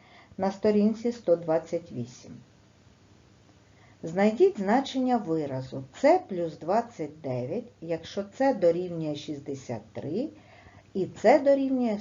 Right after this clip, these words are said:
сорок сім. Отже, почнемо для першого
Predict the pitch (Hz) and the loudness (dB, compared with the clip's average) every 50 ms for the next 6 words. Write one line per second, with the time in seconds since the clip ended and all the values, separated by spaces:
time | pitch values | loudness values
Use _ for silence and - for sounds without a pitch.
0 | - - - 135 160 175 175 170 - - - - - - 143 135 135 - - - | -8 -8 -6 -4 -4 -4 -4 -6 -10 -14 -20 -20 -18 -14 -14 -14 -14 -14 -16 -20
1 | _ _ _ _ _ _ _ _ _ _ _ _ _ - 240 233 190 - - - | _ _ _ _ _ _ _ _ _ _ _ _ _ 2 4 4 4 2 -6 -14
2 | 139 120 127 - _ _ _ _ _ _ _ _ _ _ _ - 170 156 - - | -16 -16 -16 -18 _ _ _ _ _ _ _ _ _ _ _ -8 -8 -8 -8 -10
3 | - 156 151 147 156 208 294 370 320 214 170 143 135 - 156 165 208 208 - - | -14 -12 -10 -8 -4 -2 -2 -2 -4 -6 -8 -8 -8 -8 -6 -6 -6 -8 -10 -10
4 | - 202 196 190 | -8 -6 -4 -4